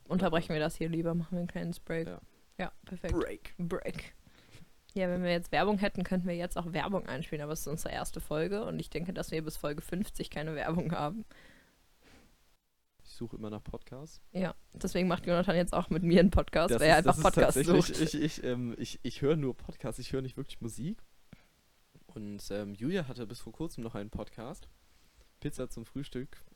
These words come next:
Speaker 2: auf Instagram, Podcast <laughs> P Z F. Das ist so hängen ge-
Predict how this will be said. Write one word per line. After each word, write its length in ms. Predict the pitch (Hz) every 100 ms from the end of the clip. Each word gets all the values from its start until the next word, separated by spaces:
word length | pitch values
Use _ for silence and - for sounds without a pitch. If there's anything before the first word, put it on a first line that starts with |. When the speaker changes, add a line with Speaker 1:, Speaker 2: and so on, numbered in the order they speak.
| -
Speaker 2:
auf 180 | 101
Instagram, 420 | 107 113 110 113 117
Podcast 920 | - 127 - - - - 160 - -
<laughs> 0 |
P 180 | - -
Z 300 | - 117 -
F. 100 | 143 - - - - - - - - 320 285
Das 180 | - 131
ist 240 | 160 -
so 140 | - 113
hängen 240 | 131 156
ge- 100 | 147